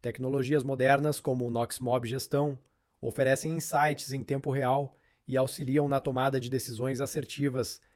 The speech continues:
garantindo que seus objetivos para dois mil e vinte e cinco sejam alcançados. Neste artigo, você encontrará dicas práticas sobre como estabelecer metas para dois mil e vinte e cinco, integrar sua equipe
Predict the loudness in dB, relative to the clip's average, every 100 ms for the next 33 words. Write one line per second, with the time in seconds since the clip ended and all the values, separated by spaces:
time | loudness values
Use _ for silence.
0 | _ -4 -2 -4 -4 -2 -4 -6 -6 -4
1 | -4 -6 -4 -2 0 -2 -6 _ _ _
2 | -6 -2 2 0 2 0 0 0 -4 -6
3 | -6 -4 -6 -8 _ _ _ -12 -4 -2
4 | 0 0 0 0 0 2 2 -2 -10 -14
5 | _ _ _ _ -6 -4 2 0 0 -2
6 | 0 -2 -4 _ _ -6 -6 -4 -2 -2
7 | 2 2 2 0 -2 -2 -2 -2 0 0
8 | -2 -6 -6 -6 -12 _ _ -6 -4 -4
9 | -4 0 0 0 -4 -4 -4 -4 -4 -6
10 | 0 0 0 -4 0 0 2 -2 -2 -2
11 | -4 -6 -6 -6 -6 -8 _ _ _ _
12 | -10 -4 -2 0 2 2 0 -4 -4 -4
13 | -4 -4 -8